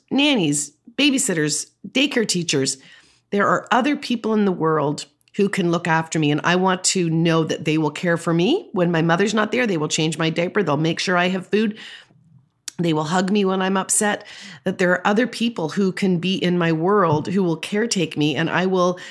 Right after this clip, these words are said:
show an interest and caretake for them. And I will bring them, uh,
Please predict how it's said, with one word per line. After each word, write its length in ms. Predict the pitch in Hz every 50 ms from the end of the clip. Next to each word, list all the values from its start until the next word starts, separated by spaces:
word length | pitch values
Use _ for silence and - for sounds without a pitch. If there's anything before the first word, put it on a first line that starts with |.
| - -
show 260 | - - 220 190 190
an 60 | 190
interest 420 | - 190 190 190 190 208 185 -
and 180 | 190 180 180 180 - _ _ -
caretake 600 | - - 196 185 185 180 180 - - 190 185 -
for 140 | - - 208
them. 340 | 190 214 294 370 320 202 151
And 140 | 147 165 -
I 120 | - 175
will 160 | 208 247 240
bring 260 | 180 - 185 170 165 165
them, 260 | 156 151 147 151 147 - - - - - - - -
uh, 360 | 175 170 156 151 139 - -